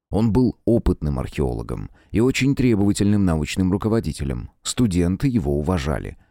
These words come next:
Больше двадцати лет преподаватель «Копал Крым», Знал тут каждую гору и холм,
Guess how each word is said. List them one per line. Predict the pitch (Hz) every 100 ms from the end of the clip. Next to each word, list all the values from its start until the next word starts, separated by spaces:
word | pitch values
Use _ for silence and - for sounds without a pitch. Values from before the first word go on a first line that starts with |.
| _ _ -
Больше | 92 135 110
двадцати | 95 107 113 -
лет | 117 98 -
преподаватель | 82 82 78 92 98 87 - _ _
«Копал | - 95 - 85
Крым», | - 101 104 80 65 - _ -
Знал | 95 120 127
тут | - 98
каждую | - 110 82 65 73
гору | 69 120 156 143
и | 92
холм, | - 113 139 151 143